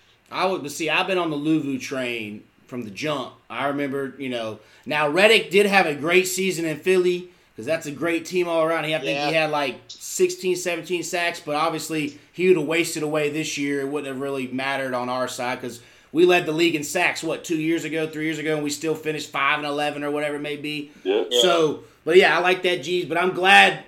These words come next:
Speaker 1: they let, you know, Reddick walk and kept Louvu. I feel like that is another heart and soul guy there, you know,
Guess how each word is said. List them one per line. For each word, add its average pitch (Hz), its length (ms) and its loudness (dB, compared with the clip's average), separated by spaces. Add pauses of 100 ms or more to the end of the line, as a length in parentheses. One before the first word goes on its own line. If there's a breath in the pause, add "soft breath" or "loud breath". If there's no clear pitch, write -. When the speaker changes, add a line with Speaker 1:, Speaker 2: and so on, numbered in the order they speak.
(120)
Speaker 1:
they 147 320 -6 (360)
let, 180 280 0 (400)
you 175 140 -2
know, 143 140 2
Reddick 175 340 0
walk 156 440 2
and 127 120 -10
kept 156 260 -2
Louvu. 147 380 4
I 131 60 -2
feel 151 180 -2
like 143 160 -2
that 143 100 0
is 131 120 -2
another 131 420 -4 (260 loud breath)
heart 151 220 0
and 127 80 -8
soul 147 360 0
guy 127 220 -2
there, 127 320 -2
you 123 200 -10
know, 98 240 -8